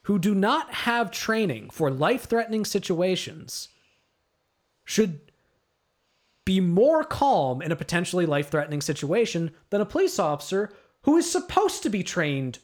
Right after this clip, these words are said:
to be in life-threatening situations. That is a insane and just monumentally dumb point. And number two, and, you know, I, this is where I would say that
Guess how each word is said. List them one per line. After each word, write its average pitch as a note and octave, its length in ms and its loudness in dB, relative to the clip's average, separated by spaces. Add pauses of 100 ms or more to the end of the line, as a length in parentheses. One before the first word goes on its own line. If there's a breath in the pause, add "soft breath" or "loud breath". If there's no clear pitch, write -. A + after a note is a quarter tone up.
to F3+ 120 -2
be E3+ 240 -4
in D#3 300 -6
life-threatening C#3+ 600 -2
situations. A#2+ 800 -8 (360 loud breath)
That E4 160 2
is D#4 320 0
a A3+ 300 -2 (100)
insane B3 1080 -2 (180)
and A#3+ 340 -4 (180)
just - 380 -6
monumentally B3+ 1080 0 (140)
dumb A#3 380 2
point. - 480 -4 (340 soft breath)
And A3 180 2
number A#3+ 420 0
two, G3 600 0 (840)
and, F#3 300 0
you F#3 100 0
know, C#3+ 120 2
I, E3+ 440 -8 (460)
this F3 360 -2
is F#3+ 140 -2
where E3 180 0
I D#3+ 80 2
would D3+ 180 0
say D#3+ 320 0
that C#3+ 300 -2